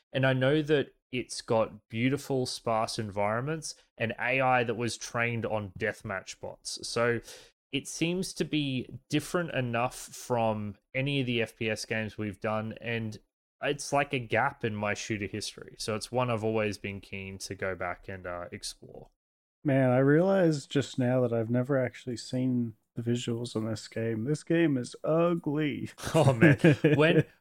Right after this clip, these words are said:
Speaker 1: when the game came out, I know for a fact that it blew people's minds. Like, people could not understand how they could make a game that looks this good. <laughs>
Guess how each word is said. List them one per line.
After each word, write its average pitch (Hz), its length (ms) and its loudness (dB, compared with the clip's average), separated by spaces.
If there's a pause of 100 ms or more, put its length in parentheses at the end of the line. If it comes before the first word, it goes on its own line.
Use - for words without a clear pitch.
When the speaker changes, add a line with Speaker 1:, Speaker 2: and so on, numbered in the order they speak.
(140)
Speaker 1:
when 156 280 4
the 202 100 4
game 143 400 0
came 113 360 0
out, 98 380 -2 (200)
I 117 120 4
know 117 280 2
for 113 220 -2
a 101 60 0
fact - 320 0
that 110 100 4
it 104 220 -2
blew 107 340 0
people's 98 540 -6
minds. 90 640 -8
Like, 101 280 -2
people 120 360 0
could 120 300 -2
not 110 180 2
understand 104 720 -6
how 98 160 -2
they 95 120 -2
could 98 180 -10
make 98 220 -4
a 104 60 -8
game 95 440 -8
that - 200 -12
looks - 300 -8
this - 240 -10
good. - 400 -12
<laughs> 135 100 -4